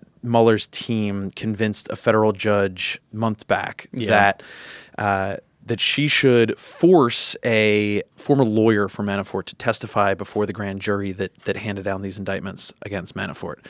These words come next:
Speaker 1: Um, it didn't name the attorney by, by name, but, um, C N N reported back in August when sort of these issues were coming up, according to the documents we just got, that,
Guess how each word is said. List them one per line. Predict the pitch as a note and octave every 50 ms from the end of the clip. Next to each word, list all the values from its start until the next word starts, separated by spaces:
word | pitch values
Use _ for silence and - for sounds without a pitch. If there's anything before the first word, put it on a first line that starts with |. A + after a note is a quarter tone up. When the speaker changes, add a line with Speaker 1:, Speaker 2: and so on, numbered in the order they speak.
| - - - - - - -
Speaker 1:
Um, | - A#2 A2+ G#2+ G#2 G#2 - - -
it | B2 -
didn't | D#3+ D#3+ D#3+ - -
name | B2+ B2 B2+ B2 A#2+ B2+ C#3 D3+ D#3
the | D3 D#3
attorney | D#3 D3+ - D3+ D#3 D#3+ E3+ F3 F3+ - _ -
by, | C#3 C3 C#3 C#3 C#3+ C#3+
by | - - C#3+ C#3
name, | C3 C3 C3 C3+ D3 E3+ G3 G#3+ F3+
but, | - - B2+ A#2 A#2+ - -
um, | A#2 A2+ A2 A2
C | G2+ - - D3 D3
N | C#3 C3+
N | C3 B2+ B2+
reported | A#2 - - - A#2 A2+ A2 F#2+
back | G2 G2+ G2 -
in | - G2 - -
August | D#3+ F3 G3 F#3 C3+ A2+ A2 A2 - - - -
when | A#2 A2 G#2 G2+ G#2 G2+ G2+ - - - - - - -
sort | - - C3+ A#2
of | F#2+ G2
these | G#2 A#2 A#2 A2 G#2+ G#2+ G2+ G2+ - - - - _ -
issues | - A#2+ - - A2+ - -
were | G#2
coming | - - - A2 G#2 G2+ G2+
up, | A2 A2 G#2+ - - - - _ _ _ _ _ _ _ -
according | G#2 - - A2 G#2+ G2+
to | F#2+ F#2
the | F#2
documents | G#2 G2+ G2+ - - G2 G2 -
we | G2+
just | F#2+ - - -
got, | B2+ A#2 G#2+ G#2+ - - - - - - - - -
that, | G#2+ A#2 A2 G#2 - -